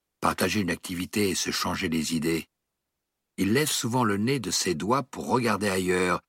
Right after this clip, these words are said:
vérifier qu'un homme en tenue ne se trouve pas dans les parages. Il déteste leur présence. Clémence aussi.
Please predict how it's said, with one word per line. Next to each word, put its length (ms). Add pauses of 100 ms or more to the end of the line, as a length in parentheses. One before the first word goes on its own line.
(420)
vérifier 520
qu'un 240
homme 200
en 100
tenue 300
ne 100
se 120
trouve 300
pas 160
dans 100
les 120
parages. 680 (440)
Il 200
déteste 640
leur 140
présence. 720 (600)
Clémence 560
aussi. 400